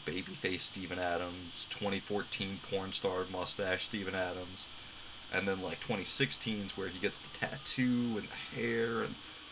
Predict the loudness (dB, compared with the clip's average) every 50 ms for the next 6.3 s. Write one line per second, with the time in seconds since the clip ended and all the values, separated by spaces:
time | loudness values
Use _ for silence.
0 | -14 -14 -14 -14 -8 -2 2 4 4 4 4 6 6 6 8 8 8 8 8 8
1 | 8 6 8 6 4 4 6 6 6 4 0 -2 -6 -8 -12 -14 -14 -14 -14 -14
2 | -12 -6 -4 -2 2 4 4 6 6 4 4 4 4 6 6 6 6 6 4 4
3 | 6 4 6 6 6 4 4 2 2 2 2 4 6 6 6 6 4 0 -6 -12
4 | -12 -12 -14 -14 -14 -14 -14 -14 -12 -12 -10 -4 -2 0 0 0 0 0 0 2
5 | 4 4 4 6 6 4 4 4 4 2 2 0 2 4 4 4 4 4 4 4
6 | 4 4 4 2 0